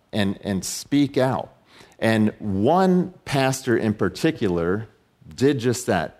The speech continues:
His name is Dietrich Bonhoeffer. Dietrich Bonhoeffer. Some of you guys are familiar with Dietrich Bonhoeffer. Well, um, let me share with you something that he said. So,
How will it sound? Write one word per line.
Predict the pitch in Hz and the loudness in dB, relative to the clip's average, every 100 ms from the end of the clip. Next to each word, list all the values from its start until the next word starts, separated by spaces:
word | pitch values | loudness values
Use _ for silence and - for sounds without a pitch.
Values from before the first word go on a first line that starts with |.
| _ | _
His | 123 110 | -4 0
name | 147 147 | 0 2
is | 101 | 0
Dietrich | 82 113 156 135 139 - | -2 2 2 2 0 -2
Bonhoeffer. | 69 101 107 101 87 87 80 - 58 - - _ _ - | -2 0 2 0 -2 -4 -4 -8 -16 -16 -20 _ _ -4
Dietrich | 117 139 135 - | 0 2 0 -2
Bonhoeffer. | 82 107 104 90 90 82 82 | -2 2 2 0 -2 -4 -8
Some | - 139 | -4 -2
of | 139 | 0
you | 135 | 2
guys | 113 113 107 - - | 2 2 0 -4 -4
are | 95 | -4
familiar | - 98 98 113 117 113 117 113 - - | -2 -2 2 4 4 4 2 -2 -16 -6
with | 98 92 76 | -2 -2 2
Dietrich | 107 98 104 - | 0 2 -2 -4
Bonhoeffer. | 80 95 98 87 82 78 76 - - - - | -2 0 0 -2 -4 -6 -10 -12 -16 -20 -4
Well, | 123 139 - - - _ _ _ _ _ - | 0 2 0 -12 -20 _ _ _ _ _ 0
um, | 123 120 117 - _ _ | 2 2 0 -4 _ _
let | 131 | 2
me | 165 | 2
share | - - 160 147 127 - | 2 2 4 6 4 4
with | 120 120 | 2 4
you | 113 - | 2 0
something | - 139 139 | -4 -2 0
that | 123 107 | 0 0
he | - 139 | 2 0
said. | 131 120 95 95 90 - _ - | 2 2 2 2 -2 -12 _ -8
So, | - 113 | 0 0